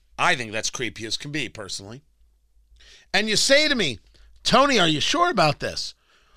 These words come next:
Well, let's talk about this idea of don't say gay, which, of course, they've lied about in my beloved Indiana. I've seen news reports about this. I've called them out. They're fine with the lying. Journalists, quote unquote,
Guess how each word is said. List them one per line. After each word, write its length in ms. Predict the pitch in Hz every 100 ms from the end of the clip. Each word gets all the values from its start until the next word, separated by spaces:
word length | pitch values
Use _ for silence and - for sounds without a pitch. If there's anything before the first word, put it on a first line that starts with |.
| _
Well, 180 | 165 196
let's 300 | 208 147 -
talk 280 | - 165 147
about 220 | 165 165
this 240 | 175 160 202
idea 420 | 180 143 165 165
of 120 | 143
don't 260 | 160 151 147
say 220 | 185 175
gay, 340 | 170 208 226 - - _ _ _ _ _ _ _ -
which, 240 | 190 190
of 100 | 160
course, 300 | - 196 160
they've 240 | 175 160
lied 260 | 143 175 180
about 380 | 165 165 156 -
in 100 | 151
my 180 | 156 156
beloved 400 | 151 156 151 156
Indiana. 640 | 151 135 156 185 160 - - - -
I've 140 | 143
seen 200 | - 170
news 300 | 202 311 294
reports 340 | 269 196 262 185
about 280 | 226 220 233
this. 200 | 226 -
I've 220 | 185 156
called 320 | - 247 247
them 140 | 240
out. 240 | 226 226 - - -
They're 300 | 131 285 302
fine 420 | 254 240 277 254
with 120 | 220
the 100 | 202
lying. 480 | 214 240 147 107 - - - _ _ _ 151
Journalists, 880 | - 294 330 302 214 175 - -
quote 420 | - - - 156 147
unquote, 460 | 135 - 131 -